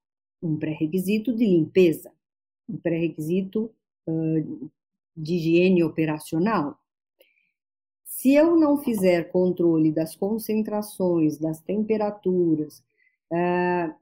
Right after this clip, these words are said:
vários controles que são associados ao cip são muito importantes pra que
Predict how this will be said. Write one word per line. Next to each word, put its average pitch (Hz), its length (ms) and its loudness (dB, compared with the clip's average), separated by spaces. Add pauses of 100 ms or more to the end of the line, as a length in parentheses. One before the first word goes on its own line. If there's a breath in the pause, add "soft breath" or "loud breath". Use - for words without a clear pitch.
vários 247 640 0
controles 175 720 0
que - 120 -12
são 160 260 -4
associados 156 840 -4
ao 143 120 -12
cip 214 600 -4 (380)
são 208 320 -2
muito 240 420 4
importantes 240 560 0
pra 220 200 -4
que 214 240 0